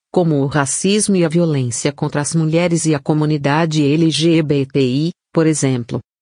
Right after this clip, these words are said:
Ciro assumiu como um dos grandes passos para mudar o Brasil o compromisso de respeitar a todos os brasileiros, sem apagar nossas diferenças e sem deixar de enxergar os problemas mais específicos de cada grupo social.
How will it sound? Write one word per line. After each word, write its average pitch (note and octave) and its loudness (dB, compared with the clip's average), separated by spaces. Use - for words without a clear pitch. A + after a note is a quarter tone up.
Ciro G3+ -2
assumiu E3 0
como G3 0
um F#3+ 2
dos E3+ -2
grandes A3 0
passos D3 -2
para C3 -2
mudar D3 2
o E3 2
Brasil D#3 0
o D#3 -4
compromisso D#3+ 0
de D3 0
respeitar D#3+ 0
a D#3+ 0
todos F#3 0
os C#3 -2
brasileiros, C#3 0
sem G#3+ 0
apagar F3 0
nossas E3 0
diferenças E3 0
e D#3+ 2
sem D3+ 0
deixar E3 0
de D#3+ 0
enxergar D3+ 0
os C3+ -2
problemas D3 0
mais F3 0
específicos F#3 0
de - -2
cada C3 -2
grupo C#3+ 0
social. D3 0